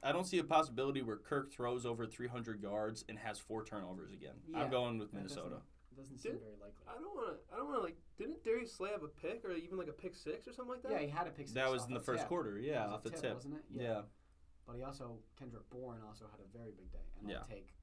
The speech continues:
Speaker 2: Jefferson over Kendrick Bourne.
Speaker 1: All right, Washington and Denver. You wanna start it?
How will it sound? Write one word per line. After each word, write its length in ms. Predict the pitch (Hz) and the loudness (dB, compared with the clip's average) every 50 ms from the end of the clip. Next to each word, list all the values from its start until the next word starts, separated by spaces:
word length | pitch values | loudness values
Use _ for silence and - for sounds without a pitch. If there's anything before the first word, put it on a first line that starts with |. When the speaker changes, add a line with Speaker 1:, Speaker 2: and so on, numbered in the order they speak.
| - - - | -20 -18 -14
Speaker 2:
Jefferson 400 | 123 110 107 - 110 107 - - 92 95 95 | -12 -12 -10 -10 -12 -14 -14 -16 -16 -16 -16
over 140 | 92 92 - - | -16 -16 -16 -16
Kendrick 240 | - - - - - - | -16 -16 -16 -16 -16 -16
Bourne. 200 | - - - - - - - - - - - - - - - - - - - - - - - - - 131 | -18 -18 -18 -18 -18 -18 -20 -20 -20 -20 -20 -20 -18 -18 -18 -18 -18 -16 -16 -16 -16 -16 -14 -2 4 6
Speaker 1:
All 80 | 131 120 | 6 6
right, 80 | 110 | 6
Washington 600 | 117 139 160 180 190 190 214 208 185 190 196 185 175 | 6 10 12 12 10 10 6 0 0 2 2 4 4
and 140 | 151 139 135 | 4 4 6
Denver. 400 | 131 131 120 104 95 90 - - - - - - - - - - - - - - - - - - - - - - - - - - - - | 4 4 4 2 0 -2 -4 -4 -4 -4 -6 -8 -10 -10 -12 -14 -16 -18 -20 -20 -20 -20 -20 -20 -20 -20 -20 -18 -18 -18 -18 -18 -12 -10
You 60 | 104 | -8
wanna 80 | 104 - | -8 -6
start 160 | - 104 113 | -4 -2 -2
it? 140 | 127 - | -2 -2